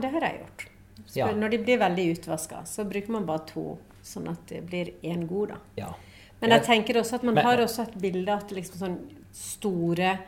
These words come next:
Speaker 1: at du skal liksom sånn at, eh, selvfølgelig så er det mye tyngre med store pupper enn med små,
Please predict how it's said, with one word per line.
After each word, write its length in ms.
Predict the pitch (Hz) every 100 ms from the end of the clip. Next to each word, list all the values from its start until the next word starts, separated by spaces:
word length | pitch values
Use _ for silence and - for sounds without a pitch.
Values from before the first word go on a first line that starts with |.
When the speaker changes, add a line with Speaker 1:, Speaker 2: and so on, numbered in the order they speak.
| - - - - - -
Speaker 1:
at 120 | 208 185
du 80 |
skal 240 | 180 - 180
liksom 260 | 170 185
sånn 220 | 175 180 170
at, 160 | 165 196
eh, 140 | 180
selvfølgelig 680 | 180 208 202 - 214 208 180
så 260 | - 185 -
er 100 | 185
det 140 | 180 185
mye 300 | 185 180 185 185
tyngre 400 | - 233 240 180
med 160 | 175
store 640 | 175 - - - 190 175 180
pupper 480 | 185 170 - 214 208
enn 240 | 180 180
med 120 | 180
små, 340 | 175 254 285